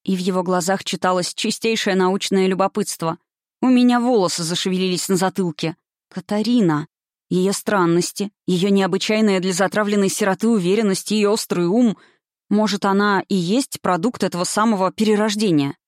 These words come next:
Новое явление, как говорил брат. Другая душа, очень даже достойное обновление.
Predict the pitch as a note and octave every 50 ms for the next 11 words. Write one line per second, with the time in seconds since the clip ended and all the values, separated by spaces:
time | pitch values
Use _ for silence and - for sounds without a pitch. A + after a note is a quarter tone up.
0 | _ _ - G3+ A#3 A#3+ A3 G3+ G#3 G#3 G#3 G#3 A3+ C4+ D4+ C4+ G3+ F3 E3 D#3
1 | - F#3 F#3 D3+ D#3+ F#3 F#3 G3 G3+ G3+ G#3 G#3+ G#3 G3 A3 G#3+ F#3+ E3+ - -
2 | _ _ _ _ _ _ _ _ - F3+ G3+ G#3+ G#3+ G#3+ A#3 C4+ D4 A#3 A3 A#3
3 | - - G#3+ G3+ G#3+ A3+ A3+ G#3 A3+ G#3+ - B3+ A#3 G#3+ F#3 G3 G#3 G#3 A3+ G#3+
4 | G3+ F#3+ G#3 A3 - - E3 E3+ F#3+ G#3+ G#3+ G3+ F3+ D#3 D#3+ E3+ E3+ D3+ E3 E3+
5 | D#3+ D#3 D#3 D3+ C#3+ D#3